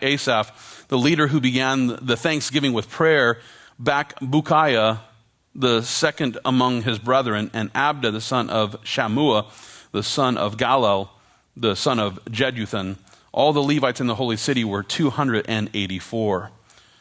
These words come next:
Now, here in these verses, we find Nehemiah presenting us with this list of Levites who decided to stay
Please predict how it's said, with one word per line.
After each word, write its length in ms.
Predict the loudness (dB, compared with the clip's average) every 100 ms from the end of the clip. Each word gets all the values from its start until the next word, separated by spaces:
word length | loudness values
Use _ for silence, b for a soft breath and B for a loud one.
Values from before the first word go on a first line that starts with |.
| b b b b -4
Now, 100 | 0
here 100 | 2
in 60 |
these 120 | 2 2
verses, 300 | 2 2 0
we 100 | 0
find 420 | 0 0 -2 -2
Nehemiah 760 | 2 4 4 4 4 4 2 2
presenting 520 | 0 2 2 2 2
us 140 | 2 0
with 160 | 0
this 200 | 0 -2
list 460 | 0 2 2 2 -2
of 140 | -2
Levites 680 | 0 2 2 2 0 0 -2
who 140 | -2
decided 440 | 0 0 0 0 -4
to 80 | -6
stay 580 | -4 0 2 2 0